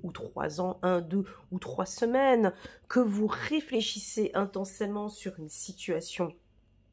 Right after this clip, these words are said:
Moi je dirais plus professionnelle au niveau de l'abondance ou aussi une situation financière. C'est un projet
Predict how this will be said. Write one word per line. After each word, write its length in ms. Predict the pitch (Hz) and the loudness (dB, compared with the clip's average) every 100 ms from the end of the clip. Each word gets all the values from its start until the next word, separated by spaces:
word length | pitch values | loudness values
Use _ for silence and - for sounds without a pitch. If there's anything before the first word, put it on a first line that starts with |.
| _ _ - - - - | _ _ -18 -18 -16 -6
Moi 140 | - 254 | 4 4
je 60 | |
dirais 240 | 233 214 180 | 4 2 0
plus 440 | - 226 - - | 0 -2 0 -4
professionnelle 920 | - - 208 214 196 - 180 160 180 196 | -8 0 0 2 -2 0 2 2 2 0
au 20 | |
niveau 220 | 160 151 | -2 -6
de 120 | 135 | -2
l'abondance 560 | 180 190 202 214 247 - | -2 0 -2 -2 -4 -6
ou 60 | |
aussi 320 | 156 - - 165 | -12 -12 -14 -14
une 180 | - 160 | -10 -10
situation 580 | 151 175 - 156 - 123 | -10 -12 -6 -6 -6 -12
financière. 880 | - - 214 202 - 220 285 208 143 _ - - - - - | -14 -4 -2 -2 -4 -4 -4 -4 -8 _ -20 -20 -20 -20 -16
C'est 200 | - 320 | -6 0
un 120 | 285 254 | 2 0
projet 840 | - - 269 240 214 220 233 | -2 0 2 2 2 2 2